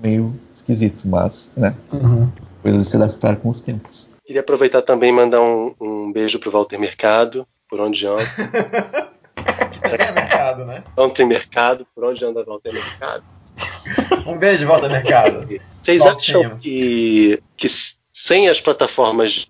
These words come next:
Speaker 3: de financiamento coletivo, a gente estaria no nível que tá hoje?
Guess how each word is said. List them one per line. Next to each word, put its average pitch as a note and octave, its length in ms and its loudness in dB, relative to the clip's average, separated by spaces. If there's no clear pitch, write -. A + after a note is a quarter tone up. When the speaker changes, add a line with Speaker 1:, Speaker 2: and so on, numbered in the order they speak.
Speaker 3:
de - 80 -6
financiamento A2 580 0
coletivo, A2 960 -4
a A2+ 80 -2
gente A#2+ 140 0
estaria B2+ 580 2
no A2 100 0
nível B2 300 2
que - 80 -16
tá G#2 140 0
hoje? G2+ 540 0